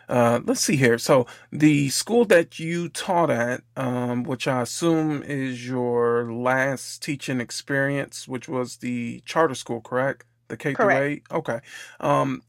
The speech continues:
Speaker 1: before we get started, just, you know, what's your personal opinion on charter schools? What do you think about 'em? Are they effective? Do they work?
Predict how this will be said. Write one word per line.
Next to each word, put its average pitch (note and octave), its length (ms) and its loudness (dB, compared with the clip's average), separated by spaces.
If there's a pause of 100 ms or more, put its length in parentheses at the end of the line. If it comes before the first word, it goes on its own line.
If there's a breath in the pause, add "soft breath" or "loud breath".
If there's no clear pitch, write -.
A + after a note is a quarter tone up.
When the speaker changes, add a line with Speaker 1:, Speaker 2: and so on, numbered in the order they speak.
(400 soft breath)
Speaker 1:
before F#3 300 0
we G#3 100 -2
get D#3 100 0
started, D#3 400 0
just, C3+ 300 -6
you F3 80 -4
know, C#3+ 100 -2
what's E3+ 240 -8
your A#3 80 -6
personal D#3+ 360 -4
opinion C3 580 -4
on C3 340 -6
charter A#2 380 -2
schools? A2 460 -14
What B2+ 80 -14
do C3 60 -10
you B2 60 -10
think B2 220 -8
about A2+ 280 -8
'em? A#2 100 -20 (260)
Are B2 100 -8
they A#2+ 80 -4
effective? D3+ 440 -6
Do C3 100 -6
they A2 140 -6
work? D3+ 380 -6